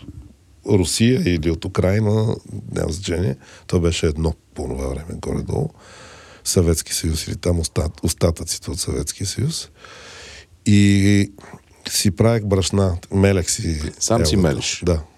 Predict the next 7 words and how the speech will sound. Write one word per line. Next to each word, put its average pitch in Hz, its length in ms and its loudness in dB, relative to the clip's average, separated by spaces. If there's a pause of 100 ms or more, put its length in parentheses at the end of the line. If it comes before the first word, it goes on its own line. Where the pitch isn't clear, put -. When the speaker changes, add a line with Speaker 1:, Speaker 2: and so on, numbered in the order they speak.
(1120)
Speaker 2:
Човек 135 260 2
ще - 120 -2
каже, 165 160 0
че 160 120 -2
много 131 340 4
време 95 340 4
имаш. - 500 -10